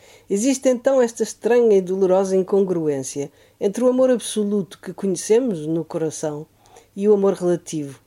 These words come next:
as formas imperfeitas como ele se manifesta nos nossos relacionamentos. Se o amor é tão grande e poderoso, por que é que os relacionamentos humanos são tão desafiantes e difíceis? O puro amor é como o sol.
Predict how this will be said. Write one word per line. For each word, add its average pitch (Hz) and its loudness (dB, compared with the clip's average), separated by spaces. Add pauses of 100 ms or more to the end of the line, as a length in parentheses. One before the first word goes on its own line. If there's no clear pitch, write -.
(280)
as - -8
formas 190 0
imperfeitas 185 -2
como 175 -2
ele 180 2
se 185 -6
manifesta 165 0
nos 147 -6
nossos 147 -6
relacionamentos. 143 -6 (680)
Se - -6
o 269 6
amor 311 4
é 302 4
tão 233 2
grande 160 2
e 170 -2
poderoso, 190 2 (360)
por 220 -10
que - -2
é 302 0
que 294 -8
os 240 -2
relacionamentos 220 2
humanos 175 2
são 208 -2
tão 202 0
desafiantes 160 -4 (100)
e 185 -4
difíceis? 151 -10 (960)
O 220 -2
puro 220 4
amor 180 4 (360)
é 214 2
como 175 -2
o 156 -4
sol. 127 -10